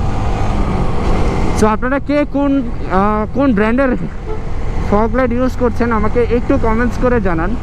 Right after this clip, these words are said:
আর যদি ফগ লাইট সম্পর্কে যদি আপনার কোনো মতামত থাকে অবশ্যই কমেন্টস করে জানান, বা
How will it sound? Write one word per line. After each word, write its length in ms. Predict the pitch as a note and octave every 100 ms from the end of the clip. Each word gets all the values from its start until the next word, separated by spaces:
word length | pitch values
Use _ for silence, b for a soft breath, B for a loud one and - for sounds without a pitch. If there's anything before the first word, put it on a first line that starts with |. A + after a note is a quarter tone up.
| - - - - - - -
আর 320 | D#3+ F#3 F#3+ F3+
যদি 200 | G#3 A#3
ফগ 300 | A3+ G#3+ G#3+
লাইট 160 | B3 -
সম্পর্কে 420 | A#3+ A#3+ A#3+ B3
যদি 280 | A#3 B3 B3
আপনার 340 | A3+ A#3 A3+ A#3+
কোনো 280 | B3+ B3
মতামত 420 | A3 A#3 C#4+ C#4+ C#4
থাকে 240 | A3+ A3
অবশ্যই 380 | A#3 G#3+ A3 B3
কমেন্টস 320 | A3+ G#3+ G#3+
করে 180 | A3 G#3+
জানান, 340 | F3 E3 G3+
বা 280 | G3+ F#3 F#3+